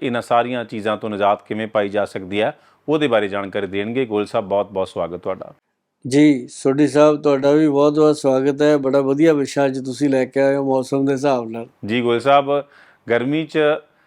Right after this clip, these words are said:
Speaker 1: ਸਭ ਤੋਂ ਵੱਡੀ ਜਿਹੜੀ, ਅ, ਲੋਕਾਂ ਦੀ ਭਾਲ ਹੁੰਦੀ ਹੈ, ਜਿਹੜੇ ਤੁਹਾਨੂੰ ਸੁਣ ਕੇ ਤੇ ਥੋੜ੍ਹੇ ਕੌਨਸ਼ੀਅਸ ਹੋ ਜਾਂਦੇ ਆ ਵੀ ਚਲੋ ਕੋਕ ਨਹੀਂ ਪੀਣਾ,
Speaker 2: ਹਮ।
Speaker 1: ਅ, ਅ, ਅ, ਜਾਂ ਕੋਈ, ਕੋਈ ਵੀ ਡਰਿੰਕ ਨਹੀਂ ਪੀਣਾ, ਜਾਂ ਜਿਨ੍ਹਾਂ ਦੇ ਮਨ 'ਚ ਇਹ ਹੁੰਦਾ ਵੀ ਯਾਰ ਜੇ ਆਪਾਂ ਬਾਜ਼ਾਰੂ ਡਰਿੰਕ ਪੀਵਾਂਗੇ ਤਾਂ ਨੁਕਸਾਨ ਹੋ ਜਾਊਗਾ,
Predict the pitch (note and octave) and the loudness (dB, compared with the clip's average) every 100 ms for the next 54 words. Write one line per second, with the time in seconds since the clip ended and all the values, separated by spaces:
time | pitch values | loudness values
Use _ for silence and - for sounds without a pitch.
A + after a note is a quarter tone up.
0 | _ _ - A3+ - G3 F3 C#3+ A#2 B2 | _ _ -2 -2 -2 -4 -4 -2 -4 0
1 | E3 D3 C#3+ C#3+ C3+ - A#2 A2 C3 B2 | -2 0 0 0 -2 -2 0 0 0 -4
2 | A#2+ C3+ C#3 C3+ C#3 G#2 G#2+ A#2+ G#2 A2+ | -2 -2 -2 -2 2 4 2 -4 -4 -2
3 | F#2+ _ _ A#2+ B2 C3 B2 _ - A#2 | -2 _ _ -4 0 0 -2 _ -2 -2
4 | A#2 A#2 B2 A2 C3 B2+ B2 A#2 A2 _ | -4 -6 -6 -4 -2 -2 0 -2 -2 _
5 | _ _ _ C3+ C3+ B2+ B2+ - D#3 D3 | _ _ _ 0 0 0 -4 -2 -2 0
6 | A#2 G#2 A#2 A#2 A2+ A2 A#2+ - B2 B2 | 0 0 2 2 0 -4 -4 -4 -2 -2
7 | A2 B2 A2+ A#2 A#2 A2+ A2 - _ _ | -2 -4 -2 -4 0 -2 -4 -10 _ _
8 | C3+ C3+ A#2 A2 G#2+ A2+ A2+ G#2+ G#2+ G#2+ | -20 -4 0 4 4 2 -2 -6 -4 -4
9 | G#2+ G#2 - - A2 A#2 A#2 G#2+ A#2 A2+ | -6 -10 -14 -12 -10 -10 -10 -2 -2 -2
10 | B2+ C#3+ D3+ C#3+ A2+ C3 B2+ C3 A#2+ A#2 | -4 0 2 0 -2 -4 -4 -6 -4 -4
11 | A2+ A2 A2+ _ _ _ B2+ A#2 C3 B2+ | -2 -4 -6 _ _ _ -4 -2 -2 -2
12 | A#2+ A#2 A2+ B2+ A#2+ A2+ A#2+ A#2 A#2+ A#2 | 0 -2 0 -2 -2 0 0 0 -2 -2
13 | A2 A#2 A#2 G#2+ G2+ A2 A#2 A#2 B2 A#2+ | 0 -2 0 -4 0 0 0 -4 -6 -6
14 | C3+ A#2 A#2 A2+ A#2 G#2+ - G#2+ A#2 A#2 | -6 -4 -4 -4 -4 -6 -4 -2 0 -4
15 | F#2+ G2 D3 | -2 -2 -2